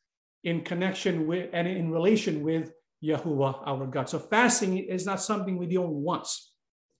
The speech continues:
It's something we do every once in a while, periodically, as God leads and as we determine a need to increase self-control. And so fasting should be part of our spiritual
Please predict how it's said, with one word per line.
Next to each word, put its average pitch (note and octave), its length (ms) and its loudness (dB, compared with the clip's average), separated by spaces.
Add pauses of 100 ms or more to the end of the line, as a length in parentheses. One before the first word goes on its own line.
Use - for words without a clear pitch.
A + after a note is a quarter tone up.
(140)
It's - 100 -10
something G#3 360 -2
we F3 100 -2
do F3 300 0 (360)
every F3+ 260 2
once F3+ 340 0
in D3+ 100 2
a B2+ 40 -2
while, A#2+ 360 -8
periodically, F3 920 4 (260)
as D3 220 2
God D#3 320 2
leads E3+ 300 -2
and E3 260 0
as D3+ 180 2
we D3+ 160 -4
determine D#3+ 420 -2
a D3+ 40 0
need D#3 400 -2 (180)
to F3+ 100 0
increase D#3+ 540 -2
self-control. - 1600 -4
And D3+ 120 -2
so - 400 -2
fasting G#3 640 6
should F3 200 -2
be F3 80 -2
part F3+ 340 0
of D#3+ 60 -4
our E3+ 120 0
spiritual D#3 880 -4